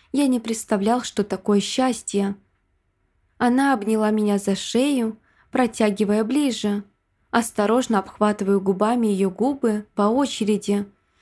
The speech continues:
пытаясь удержать остатки самоконтроля. Сложно, тем более, что чувствую горячий язык, уверен раскрывающий мои зубы.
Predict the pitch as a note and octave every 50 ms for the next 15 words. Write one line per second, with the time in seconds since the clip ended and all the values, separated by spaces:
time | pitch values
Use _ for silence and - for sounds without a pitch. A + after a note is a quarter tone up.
0 | _ _ _ - D4+ D4 - C#4+ C#4 C#4 B3+ - - A#3 G#3 F#3+ G3+ G3 - G#3+
1 | A#3 B3+ - A3 F#3+ - - - G#3+ A3+ A3+ - - G#3 G#3 - G3+ G3 G3 G3
2 | - G#3+ G#3+ G#3+ - C#4+ C#4+ C#4 B3 G#3+ G#3 G3+ G3+ G3+ - _ _ _ _ _
3 | _ _ _ _ _ _ _ - - - - G#3+ A#3 B3+ C4+ B3+ - - G#3 G#3
4 | G3 G3+ G3+ - _ _ _ _ _ _ _ _ - - - B3 A#3 G3 A3 B3+
5 | C4+ B3+ A#3+ A3 - - - G#3 G3+ - - B3 C#4+ C#4+ - - A3+ A3 G#3 G#3
6 | G3+ G3 G#3 G#3 G3+ G3+ - - G#3 A3+ A#3+ A#3+ - C#4 C#4+ C4 A3 G3+ - -
7 | - _ _ _ _ _ _ _ - - B3+ G#3+ G#3 B3 C4+ C4+ C4 A#3+ A3 G#3
8 | G#3 G3+ - - - G#3 G3+ G3+ A3 B3 C4+ B3+ - - - G#3 G#3 G3 G3+ G#3
9 | G#3 G3 - C4+ D4 D4+ B3+ G#3+ G#3+ G#3 G3+ G3+